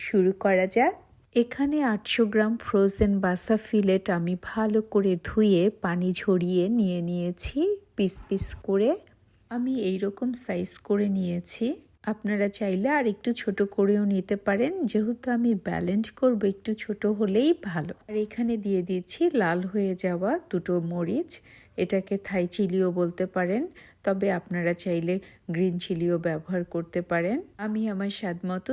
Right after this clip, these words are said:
দুটো দিচ্ছি। দিয়ে দিব হাফ কাপ পুদিনা পাতা কুচি, আপনারা চাইলে যে কোনো হার্বসই ব্যবহার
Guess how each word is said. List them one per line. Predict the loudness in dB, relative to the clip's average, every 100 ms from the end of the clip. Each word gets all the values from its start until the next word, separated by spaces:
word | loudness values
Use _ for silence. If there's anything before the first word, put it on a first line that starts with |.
| -2
দুটো | -2 -2 -4
দিচ্ছি। | -4 -6 -4 -2 -4 -6 _ _ _ _
দিয়ে | -8 -4 -4 -2
দিব | 0 4 2
হাফ | 2 -2 -2
কাপ | -6 -6 -2
পুদিনা | -2 -2 -2 0
পাতা | 0 0 -4
কুচি, | -2 -8 -4 -6 -6 -12 -10 -4
আপনারা | -2 -2 2 2 2
চাইলে | 0 0 0 0
যে | -2
কোনো | -2 0 -2
হার্বসই | 0 -2 -2 -2 -2 2
ব্যবহার | 0 0 0